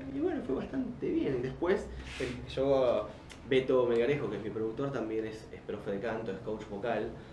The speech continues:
Entonces, él, él, con él tenemos co-, co-, un coaching vocal constante, ¿viste? Es eso. Fue estar encima de los instrumentos.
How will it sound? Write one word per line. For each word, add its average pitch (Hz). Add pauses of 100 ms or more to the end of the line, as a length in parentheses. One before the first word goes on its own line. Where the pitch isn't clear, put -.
(120)
Entonces, 101
él, 95
él, 104
con 95
él 101
tenemos 101 (920)
co-, 95
co-, 101
un 98
coaching 95 (100)
vocal 92
constante, 90
¿viste? - (2500)
Es -
eso. - (680)
Fue -
estar -
encima -
de -
los -
instrumentos. 92